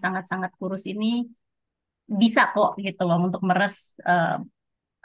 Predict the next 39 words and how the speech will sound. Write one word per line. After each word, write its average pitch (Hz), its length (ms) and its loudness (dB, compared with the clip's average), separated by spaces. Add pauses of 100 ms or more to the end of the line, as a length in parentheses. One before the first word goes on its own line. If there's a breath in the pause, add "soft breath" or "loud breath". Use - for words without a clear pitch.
(320)
ampas 185 320 -2
ekoenzim 185 560 -2
dan 180 160 2
itu 220 160 -4
sangat 180 240 0
mudah 190 320 0
karena 190 400 -2
kita 202 320 -6
pak-, 180 160 -6
kalau 190 240 0
saya 196 240 0
pribadi 196 480 -2
pakainya 185 400 -2
selalu 180 320 -2
G 175 80 -8
M 170 160 -2
T. 175 240 -4
Jadi 196 320 -6 (800)
kalau 190 480 0
kita 202 240 -6
bikin 185 320 -4
ekoenzim 214 480 -2
pakai 185 240 -4
G 165 160 -6
M 180 160 -6
T 180 240 -2
itu, 262 400 -6 (240)
eh, 180 420 -6 (220)
B 202 240 -4
O-nya 233 560 0 (1040)
saya 233 240 2
nggak 202 160 4
pernah 208 160 0
per-, 196 240 -4
punya 214 240 0
pengalaman 190 400 -2
B 190 80 -2
O 202 160 -6
keras 196 320 0